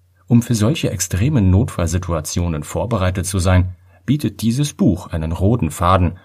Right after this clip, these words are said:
für fast alle Extremsituationen, die Sie in Lebensgefahr bringen können. Der Ratgeber gibt zunächst einen Rückblick auf das Leben und Überleben in der Steinzeit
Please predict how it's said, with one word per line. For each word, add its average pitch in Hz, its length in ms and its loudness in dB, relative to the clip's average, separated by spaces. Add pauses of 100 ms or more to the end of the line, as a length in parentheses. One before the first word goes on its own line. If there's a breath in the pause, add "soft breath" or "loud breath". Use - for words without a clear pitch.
für - 180 -6
fast - 440 -6
alle 87 180 -2
Extremsituationen, 85 1200 -2 (220 soft breath)
die 92 100 0
Sie 90 140 0
in 127 100 2
Lebensgefahr 85 720 -4
bringen 82 300 -4
können. 73 320 -4 (1200)
Der 101 160 4
Ratgeber 156 500 0
gibt 135 200 -6
zunächst 147 440 2
einen 156 180 -2
Rückblick 151 500 -4
auf - 120 -12
das - 220 -8
Leben 87 380 2
und 90 160 -2
Überleben 87 640 0
in 92 60 2
der 98 120 0
Steinzeit 98 680 2